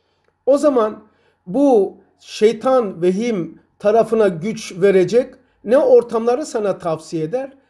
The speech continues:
ne de o tip insanların konuşmalarına, videolarına seyretmeni söyler. "Uzak dur." der kardeşim. Uzak dur. Ha, mütedeyyin hekim ne, ne yaparmış? Elbette meşru bir dairede nasihat eder.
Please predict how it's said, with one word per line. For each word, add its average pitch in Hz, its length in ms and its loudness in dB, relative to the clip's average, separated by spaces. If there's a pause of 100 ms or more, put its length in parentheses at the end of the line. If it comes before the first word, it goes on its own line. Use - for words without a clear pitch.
(120)
ne 285 160 -4
de 302 40 0
o 277 220 2
tip 294 240 -4
insanların 233 580 -2
konuşmalarına, 247 1000 -2 (220)
videolarına 208 920 0 (140)
seyretmeni 277 600 2
söyler. 135 420 -12
"Uzak 285 360 0
dur." 233 160 -8
der 208 180 -2
kardeşim. 208 480 -10 (840)
Uzak 233 320 -4
dur. 147 100 -10 (220)
Ha, 180 180 -6 (180)
mütedeyyin 220 600 2
hekim 220 460 -2 (500)
ne, 233 260 4
ne 254 40 2
yaparmış? 233 640 -2 (500)
Elbette 220 580 2
meşru 220 500 -2
bir 202 200 -4
dairede 196 560 0
nasihat 190 600 -4
eder. 240 420 -8